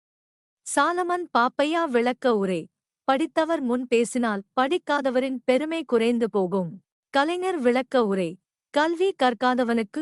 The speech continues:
இயற்கையாகவே அறிவு இருந்தாலும் கூட, அவனை கல்வியில் சிறந்தோன் என்று அறிவுடையோர் ஒப்புக்கொள்ள மாட்டார்கள். கல்லாதான் ஒட்பங்கழியனன் ராயினுங் கொள்ளார் அறிவுடை யார் முயுவ விளக்க உரை.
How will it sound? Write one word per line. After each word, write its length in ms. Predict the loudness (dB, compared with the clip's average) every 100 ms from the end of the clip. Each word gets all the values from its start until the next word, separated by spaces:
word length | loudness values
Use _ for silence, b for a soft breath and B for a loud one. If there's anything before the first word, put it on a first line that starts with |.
| -6
இயற்கையாகவே 800 | -2 0 0 0 0 0 0 -2 -2
அறிவு 360 | 0 0 0 0 0
இருந்தாலும் 580 | 2 2 0 0 -2
கூட, 200 | -2 -2 -4 -6 -12 _ _ 0
அவனை 320 | 2 2 0 0
கல்வியில் 560 | 0 0 0 0 -2 -4
சிறந்தோன் 600 | -2 -2 0 -2 -2 0
என்று 300 | 0 0 -2 -6 0
அறிவுடையோர் 680 | 0 2 0 0 2 2 2 2
ஒப்புக்கொள்ள 640 | 0 0 0 2 2 2
மாட்டார்கள். 680 | 0 0 0 -2 0 -2 -4 -6 -16 -20 -18 -2
கல்லாதான் 580 | 0 2 0 2 0 -2 -2
ஒட்பங்கழியனன் 960 | 0 0 0 -2 0 0 0 0 -2 -2
ராயினுங் 520 | -2 0 0 -4 -6 0
கொள்ளார் 480 | 0 2 0 -2 -2
அறிவுடை 480 | 0 0 0 -2 -2
யார் 300 | 0 0 0
முயுவ 440 | -2 -2 -2 -2 0
விளக்க 460 | 0 -2 -2 -2
உரை. 240 | -2 -2